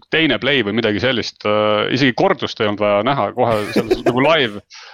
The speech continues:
live, äh, feed'is sa näed, kuidas, äh, tüüp ei lõika nagu paremale, kus tal on, äh, vaba maa minna, vaid,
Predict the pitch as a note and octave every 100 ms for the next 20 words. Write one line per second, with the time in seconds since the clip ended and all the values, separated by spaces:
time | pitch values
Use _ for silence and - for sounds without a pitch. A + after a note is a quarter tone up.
0 | - C3 D#3 C3+ G#2+ G#2+ A2 A2 A2 -
1 | D#3+ C#3+ - - A#2+ A2 A2 A#2 C#3 -
2 | A2 G#2 G#2 - G#2+ G#2+ G#2 C#3+ - A2
3 | B2+ A#2+ - G2+ G#2 G#2+ B2+ G#2+ G2+ G2
4 | G2+ - - G#2 G#2 G#2 G#2 G#2+ G#2 G#2+
5 | G#2+ A2 B2 A2+ G#2 G#2 A2 B2+ A2+ B2+
6 | A2 G2 F#2+ F#2+